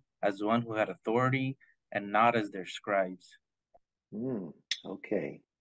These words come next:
Speaker 2: So tonight we're gonna talk about these verses, and I've got three main parts to, in this outline. The first is know them by their fruits. So that section that Jesus described and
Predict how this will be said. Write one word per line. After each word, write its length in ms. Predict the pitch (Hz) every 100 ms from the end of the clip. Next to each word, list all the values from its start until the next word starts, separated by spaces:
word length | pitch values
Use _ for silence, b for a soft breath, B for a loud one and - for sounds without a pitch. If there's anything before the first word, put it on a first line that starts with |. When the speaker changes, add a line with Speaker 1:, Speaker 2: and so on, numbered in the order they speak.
| _ _ _ _ _ _ _ b b b b b b
Speaker 2:
So 260 | - 160 143
tonight 680 | - 147 139 170 180 156 139
we're 160 | 131
gonna 200 | 131 139
talk 520 | - - 160 156 - 135
about 580 | 107 107 113 - -
these 300 | - 107 110
verses, 560 | - 117 113 - 113 101
and 200 | - 104
I've 200 | 101 90
got 240 | 113 107 - _ _ _ -
three 600 | 117 127 123 123 123 - _ _ _ _ _ _ _ _
main 360 | 98 110 110 107
parts 460 | - 104 92 -
to, 500 | - 95 90 87 87 - -
in 120 | -
this 180 | 95 87
outline. 380 | 92 - 82 80
The 60 | -
first 320 | - 139 147
is 340 | 123 120 113 98
know 140 | 101
them 140 | 101 98
by 160 | 98
their 160 | 95 95
fruits. 540 | - 196 - - - - _ _ _ -
So 220 | - 82
that 260 | 98 98 -
section 460 | - 107 - 110
that 160 | 95 90
Jesus 320 | 104 92 92
described 720 | 98 - - 120 104 98 98
and 220 | 95 90